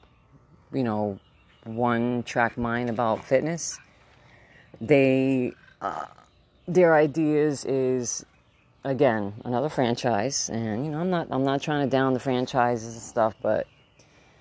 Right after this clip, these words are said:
franchises, I have learned, and I'm seeing that they are just in it for a quick buck,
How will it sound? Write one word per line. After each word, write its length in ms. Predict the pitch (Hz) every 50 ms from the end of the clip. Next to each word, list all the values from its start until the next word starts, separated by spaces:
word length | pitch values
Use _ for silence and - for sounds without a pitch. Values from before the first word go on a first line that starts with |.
| _ _ _ _ _ _ -
franchises, 1080 | - - 156 147 151 165 170 - 180 170 165 165 165 147 147 160 160 160 160 151 - - - -
I 260 | - 123 120 127 135
have 340 | 131 127 139 131 131 117 117
learned, 800 | 113 117 120 117 117 123 139 147 156 160 160 160 170 160 - -
and 200 | - 117 117 113
I'm 160 | 117 117 117 110
seeing 560 | - - - 123 123 127 127 127 131 127 113
that 500 | 113 107 104 104 104 95 - - 101 92
they 220 | 123 120 117 120 -
are 220 | - 117 117 117
just 240 | 107 117 110 - -
in 160 | - 113 113
it 180 | 107 - - -
for 720 | - - 107 104 107 104 101 - - - - - 110 107 - _ - - -
a 80 | 117
quick 400 | - - - - 123 - - 107
buck, 320 | - 113 113 117 - -